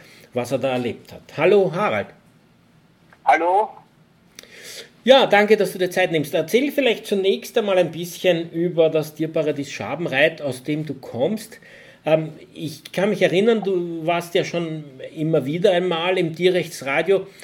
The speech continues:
Speaker 1: Das ist ja ein Projekt, das jetzt schon mehrere Jahrzehnte läuft. Ich schätze, äh, Mitte der neunziger Jahre?
Speaker 2: Genau, also das Tierparadies Schabenreit ist heuer dreißig Jahre alt,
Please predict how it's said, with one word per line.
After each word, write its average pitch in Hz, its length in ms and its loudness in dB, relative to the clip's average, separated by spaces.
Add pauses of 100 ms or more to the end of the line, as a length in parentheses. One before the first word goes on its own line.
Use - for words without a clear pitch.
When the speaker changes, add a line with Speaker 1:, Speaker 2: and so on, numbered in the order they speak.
(360)
Speaker 1:
Das 165 160 4
ist 233 160 -2
ja 202 80 6
ein 180 100 2
Projekt, 165 540 0
das 185 160 2
jetzt 185 200 0
schon 180 240 0
mehrere 170 300 0
Jahrzehnte 185 580 0
läuft. 202 400 2
Ich 143 160 -4
schätze, 165 600 0 (1120)
äh, 139 140 0
Mitte 143 340 2
der 165 140 4
neunziger 143 500 0
Jahre? 202 340 -2 (1300)
Speaker 2:
Genau, 135 300 4
also 147 580 2
das 156 220 -12
Tierparadies 156 560 -2
Schabenreit 135 720 2 (1500)
ist - 320 -8
heuer 139 400 2
dreißig 127 480 -2
Jahre 135 340 4
alt, 175 220 2